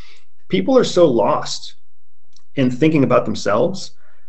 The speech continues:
that it's actually difficult to think about someone else and abandon your own opinion, your own point of view,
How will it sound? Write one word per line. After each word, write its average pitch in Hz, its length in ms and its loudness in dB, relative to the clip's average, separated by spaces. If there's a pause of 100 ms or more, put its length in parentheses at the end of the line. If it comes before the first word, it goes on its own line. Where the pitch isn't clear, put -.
(160)
that 135 160 6
it's 143 140 4
actually 165 420 0
difficult 139 500 0
to 113 120 0
think 143 280 -2
about 117 240 -2
someone 113 300 0
else - 480 -4 (180)
and 127 200 0
abandon 123 840 -2
your 110 240 2
own 117 160 2
opinion, 110 500 -2
your 117 220 -2
own 117 240 -2
point 113 160 -2
of 98 80 -4
view, 92 320 -6